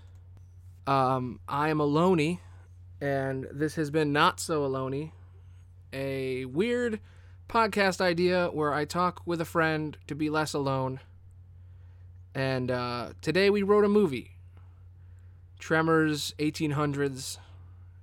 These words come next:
Tremors with Pirates. It's the first draft idea. Uh, we got the premise, we got the first two scenes.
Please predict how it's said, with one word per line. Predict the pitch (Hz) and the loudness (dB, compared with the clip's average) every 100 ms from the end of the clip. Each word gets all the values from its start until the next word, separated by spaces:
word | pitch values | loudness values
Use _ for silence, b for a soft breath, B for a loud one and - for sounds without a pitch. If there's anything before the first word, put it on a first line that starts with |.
| b | b
Tremors | - 160 156 143 | -4 0 0 0
with | 135 | -2
Pirates. | - 131 127 127 - - - - | 2 2 2 -4 -8 -14 -16 -10
It's | 147 - | -8 -6
the | 170 | -6
first | - 170 151 | 2 2 2
draft | - 143 135 - | 0 -2 -2 -4
idea. | 131 131 127 123 b b b b b b b - | -8 -6 -6 -8 b b b b b b b -14
Uh, | - 139 135 | -6 -2 0
we | |
got | 143 139 | 0 -2
the | |
premise, | - 147 139 151 - - - - | -4 -2 -2 -2 -6 -10 -14 -16
we | 135 | -12
got | 127 127 - | -10 -10 -12
the | 123 | -16
first | - - - 147 139 - - | -16 -20 -6 -2 -2 -4 -10
two | - 156 | -6 -4
scenes. | - 147 143 135 127 131 - - | -4 -4 -4 -6 -8 -10 -10 -12